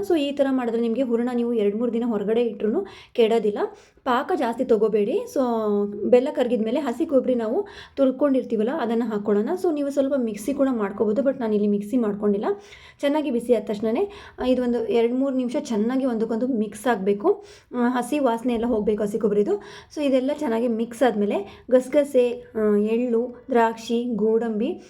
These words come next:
ಹಾಗೆ ಸ್ವಲ್ಪ ಕ್ರಷ್ ಮಾಡಿರೋ, ಆ, ಬಾದಾಮಿ ಎಲ್ಲ ಹಾಕಿ ಚೆನ್ನಾಗಿ, ಆ, ಹಾಕಿ, ಮ್, ಒಂದೆರಡು ಮೂರು ನಿಮಿಷ ಬಿಟ್ಟು ಗ್ಯಾಸ್ ಆಫ್ ಮಾಡ್ಕೊಳ್ಳಿ. ಆ, so ಗ್ಯಾಸ್ ಆಫ್ ಮಾಡ್ಕೊಳ್ಳೋಕೆ ಮುಂಚೆ ನಾವು ಏಲಕ್ಕಿ ಪುಡಿಯನ್ನು ಹಾಕಿ ಗ್ಯಾಸ್ ಆಫ್ ಮಾಡ್ಕೊಂಡ್ಬಿಡೋಣ. So ಸ್ವೀಟ್‌ಗಳಿಗೆ, ಆ, ಏಲಕ್ಕಿ ಪುಡಿ ಹಾಕಿ ಗ್ಯಾಸ್ ಆಫ್ ಮಾಡ್ಕೊಂಡ್ಬಿಡ್ಬೇಕು.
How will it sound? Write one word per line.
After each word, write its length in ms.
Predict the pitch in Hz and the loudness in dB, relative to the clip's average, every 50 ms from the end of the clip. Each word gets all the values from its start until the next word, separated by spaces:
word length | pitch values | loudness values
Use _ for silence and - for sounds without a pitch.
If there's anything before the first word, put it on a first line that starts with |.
| - _ - | -20 _ -6
ಹಾಗೆ 180 | 294 277 311 | -4 -2 -2
ಸ್ವಲ್ಪ 220 | 302 311 285 - 254 | 0 0 0 -2 -2
ಕ್ರಷ್ 340 | 247 - 233 226 220 - 262 | 0 0 0 -2 0 0 0
ಮಾಡಿರೋ, 480 | 254 240 226 214 214 220 220 220 - - | 0 2 0 0 0 0 -2 -2 -2 -2
ಆ, 160 | 233 226 214 | 0 0 0
ಬಾದಾಮಿ 420 | 208 196 214 220 214 240 240 247 233 | 0 2 0 0 0 0 -2 -2 -2
ಎಲ್ಲ 120 | 220 220 | -2 -4
ಹಾಕಿ 640 | 214 196 208 202 202 320 415 453 - - - - - - - | -2 -2 -2 -2 0 0 0 0 -2 -6 -18 -20 -20 -12 -6
ಚೆನ್ನಾಗಿ, 400 | - 302 277 262 240 226 294 453 | -2 0 0 0 0 0 -2 -2
ಆ, 380 | - - 339 262 240 226 220 | -2 -4 -2 0 0 2 2
ಹಾಕಿ, 400 | 214 220 240 233 220 208 254 330 | 0 0 -2 -2 -2 -2 -2 -4
ಮ್, 500 | 330 - 240 220 220 214 208 202 208 214 | -2 0 0 0 2 2 0 0 0 0
ಒಂದೆರಡು 320 | 247 247 240 233 226 220 226 | 0 0 0 0 0 0 -2
ಮೂರು 140 | 226 220 208 | -2 -2 -2
ನಿಮಿಷ 200 | 220 208 208 240 | -2 0 0 0
ಬಿಟ್ಟು 400 | 214 208 226 220 214 - 453 453 - - | 0 0 0 0 0 0 -2 -2 -2 -2
ಗ್ಯಾಸ್ 320 | - 247 220 226 - - | 0 0 0 0 -2 -4
ಆಫ್ 220 | 202 202 202 - | -4 -4 -4 -2
ಮಾಡ್ಕೊಳ್ಳಿ. 460 | 220 208 196 202 - 202 233 381 - - - - - - - - - | 0 0 0 0 0 0 0 0 -2 -6 -10 -18 -20 -20 -20 -10 -4
ಆ, 120 | 302 277 | -2 -2
so 180 | 269 - 302 254 | 0 0 2 2
ಗ್ಯಾಸ್ 300 | 254 240 233 285 330 - | 2 2 0 0 -2 -2
ಆಫ್ 220 | 320 285 247 - | -2 -2 -2 -2
ಮಾಡ್ಕೊಳ್ಳೋಕೆ 460 | 254 233 214 214 240 226 220 214 220 | -2 -2 -2 -2 -2 -2 -2 -2 -2
ಮುಂಚೆ 340 | 214 214 214 202 202 208 311 | 0 0 0 0 0 0 -2
ನಾವು 200 | 330 302 233 214 | -2 0 0 0
ಏಲಕ್ಕಿ 400 | 208 208 220 233 262 262 262 247 | 0 2 2 0 0 -2 -4 -4
ಪುಡಿಯನ್ನು 380 | 208 - 220 220 214 208 202 208 | -2 0 0 2 2 0 0 0
ಹಾಕಿ 340 | 202 214 196 196 196 381 415 - - - - - - - 247 | 0 -2 -2 0 2 2 2 2 -2 -14 -20 -20 -8 0 2
ಗ್ಯಾಸ್ 280 | 233 240 165 185 220 | 4 4 4 2 0
ಆಫ್ 220 | 208 202 208 208 214 | 0 -2 0 0 0
ಮಾಡ್ಕೊಂಡ್ಬಿಡೋಣ. 380 | 214 202 202 208 202 190 185 196 _ _ _ _ _ _ _ _ _ - | 0 0 0 0 -2 -4 -4 -6 _ _ _ _ _ _ _ _ _ 6
So 120 | - 254 - | 8 8 8
ಸ್ವೀಟ್‌ಗಳಿಗೆ, 680 | - 233 247 262 294 285 277 269 262 254 226 247 294 | 8 6 4 4 4 4 2 2 4 4 2 2 -2
ಆ, 420 | 359 370 370 247 233 220 214 208 202 208 | -4 -2 -2 0 0 2 2 0 0 2
ಏಲಕ್ಕಿ 340 | 220 233 254 269 277 294 277 | 2 2 2 2 0 -2 -4
ಪುಡಿ 200 | 247 - 233 240 | 0 2 2 2
ಹಾಕಿ 260 | 240 - 208 - 330 | 0 0 -4 -4 0
ಗ್ಯಾಸ್ 300 | 262 254 220 233 254 - | 2 2 2 2 0 -2
ಆಫ್ 320 | - 196 208 208 - - | -2 -2 -2 -2 -2 -2
ಮಾಡ್ಕೊಂಡ್ಬಿಡ್ಬೇಕು. 880 | 220 214 208 202 208 208 202 196 196 185 190 190 185 - - 330 453 - | 0 0 0 0 0 0 2 2 0 -2 -2 -4 -4 0 0 0 0 0